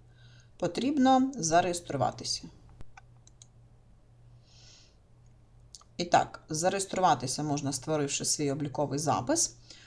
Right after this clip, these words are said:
Е, я рекомендую продовжити з Google. Обираємо свій обліковий запис і переходимо в додаток, е, чату Джі Пі Ті.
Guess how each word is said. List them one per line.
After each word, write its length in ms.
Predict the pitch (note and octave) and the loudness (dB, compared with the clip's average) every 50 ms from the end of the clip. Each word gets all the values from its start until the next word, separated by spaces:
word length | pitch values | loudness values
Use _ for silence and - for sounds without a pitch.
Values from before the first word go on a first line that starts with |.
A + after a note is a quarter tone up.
| - - - - - | -20 -20 -16 -4 0
Е, 300 | F#3 F3+ F#3 F#3 F#3 F#3 | 2 4 4 4 4 4
я 140 | G3+ A#3+ C4 | 6 4 4
рекомендую 680 | C#4+ C4 - F3+ F3 E3+ E3+ E3+ A3 B3+ B3+ A#3+ A#3 | 4 2 0 0 0 0 0 2 2 2 2 2 0
продовжити 760 | - E3 E3 F3 F3 F#3+ G#3 G#3 - G3+ F#3+ - - F#3 F#3 F#3 | 0 -2 0 2 2 2 2 0 -2 -4 -4 -4 -4 -4 -2 -2
з 400 | E3+ D#3+ D#3+ D#3 D#3 E3 F3 F3 F#3 - - - | -2 -2 -2 0 0 0 0 -2 -4 -8 -10 -6
Google. 400 | D3+ D3+ D3+ C#3 - - - - - - - - - - - - - - - - - - - - - - - - - - - - - - - - - - - - - | -4 -2 -2 -2 -2 -4 -8 -10 -12 -16 -20 -20 -20 -20 -20 -20 -20 -20 -20 -20 -20 -20 -20 -20 -20 -20 -20 -20 -20 -20 -20 -20 -20 -20 -20 -20 -20 -20 -20 -12 -8
Обираємо 760 | - D3+ D#3 D#3+ D#3+ D#3+ D3+ D3 C#3 C3+ C3 C3 B2 B2 - - - - - - - - - - - - - _ _ - - - | -8 -2 2 2 4 4 4 4 2 2 0 0 0 -2 -4 -8 -12 -20 -20 -20 -20 -20 -20 -20 -20 -20 -20 _ _ -20 -16 -10
свій 320 | - - - - D3 C#3+ | -8 -6 -6 -4 -4 -6
обліковий 400 | C#3+ D#3+ F3 - - G#3+ A3+ B3 | -4 -6 -4 -2 0 0 2 2
запис 500 | C#4 E4 - - - - D#4+ - - - - | 2 2 2 2 2 0 -2 -2 -2 -2 -2
і 100 | B3+ C4 | -2 -2
переходимо 760 | B3+ - - - E3+ - - G3+ G#3+ G#3 G3 F#3 E3+ D3+ | 0 0 -2 -2 -2 -2 -2 0 0 0 -2 -2 -2 -2
в 80 | C#3 D3 | -2 -2
додаток, 760 | C#3 C3+ C#3+ C#3+ C#3+ D3+ D#3+ F3 F3+ - D#3+ D#3+ - - - - - - - - - - - - - C#3+ | -2 -2 -2 0 0 0 0 0 0 -2 -2 -4 -4 -6 -14 -20 -20 -20 -20 -20 -20 -20 -20 -12 -8 -4
е, 180 | C#3 C#3 C#3 | -4 -4 -4
чату 440 | C#3+ - - - C#3 C#3 C#3 - C#3+ | -6 -4 -4 -2 -2 -2 -4 -6 -6
Джі 220 | D3 - - - | -6 -4 -4 -6
Пі 160 | B2 - - B2+ | -6 -6 -8 -8
Ті. 240 | - - - - | -6 -8 -10 -10